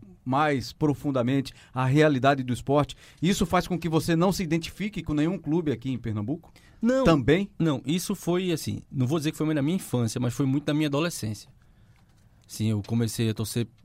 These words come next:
Speaker 2: Vasco ali em oitenta e oito, ali meados dos anos noventa, época de Denner, não sei o que, eu comecei a estudar mesmo a história do Vasco.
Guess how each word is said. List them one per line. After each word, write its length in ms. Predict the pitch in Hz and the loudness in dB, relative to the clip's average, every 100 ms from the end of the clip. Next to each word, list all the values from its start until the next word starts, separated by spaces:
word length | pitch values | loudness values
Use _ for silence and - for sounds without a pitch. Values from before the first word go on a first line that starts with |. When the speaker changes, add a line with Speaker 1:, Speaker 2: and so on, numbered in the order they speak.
| - - | -20 -16
Speaker 2:
Vasco 340 | 120 110 113 | -4 -4 -2
ali 100 | 110 | -2
em 20 | |
oitenta 320 | 117 110 110 | -2 -2 -2
e 60 | 143 | 0
oito, 800 | 131 143 170 175 175 185 185 165 | 2 2 2 0 -2 -4 -2 0
ali 180 | 139 131 | 0 -2
meados 880 | 139 135 131 139 139 135 127 120 - _ _ _ _ _ _ _ | -2 -2 0 0 -2 -4 -6 -8 -18 _ _ _ _ _ _ _
dos 120 | 117 113 | -4 -2
anos 140 | 135 | 0
noventa, 720 | 135 113 117 143 160 113 113 - - | 0 0 0 -2 -2 -4 -6 -12 -14
época 260 | - 123 120 | -12 -6 -4
de 80 | 120 | -2
Denner, 480 | 120 139 147 131 | 0 0 2 0
não 80 | 131 | 0
sei 140 | 120 123 | -2 -4
o 20 | |
que, 80 | 143 | -2
eu 40 | |
comecei 320 | 160 156 156 | 0 0 0
a 40 | 170 | -2
estudar 320 | - 143 180 | -2 0 2
mesmo 240 | 151 180 | 2 0
a 40 | 175 | -2
história 280 | - 180 | -2 -2
do 80 | 214 | -2
Vasco. 420 | 247 175 170 - | 0 2 0 -4